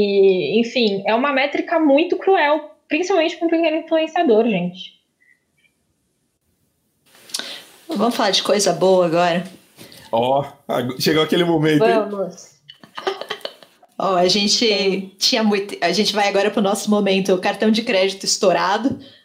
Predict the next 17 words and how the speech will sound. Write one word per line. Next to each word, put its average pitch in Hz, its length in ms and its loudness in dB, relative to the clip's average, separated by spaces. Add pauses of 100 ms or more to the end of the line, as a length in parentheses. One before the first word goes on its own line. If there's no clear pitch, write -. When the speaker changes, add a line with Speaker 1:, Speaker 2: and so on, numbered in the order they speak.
(180)
Speaker 2:
né, 185 160 2
que 190 80 -2
a 190 60 0
gente 175 120 0
vai 180 120 2
falar 185 260 0
de 190 80 2
alguns 185 260 2
lançamentos, 190 600 0
e 208 80 -6
queria 233 240 0
falar 226 220 0
pra 233 160 0
vocês 214 440 0
que 262 80 -4
foi 240 220 0
difícil. 294 680 0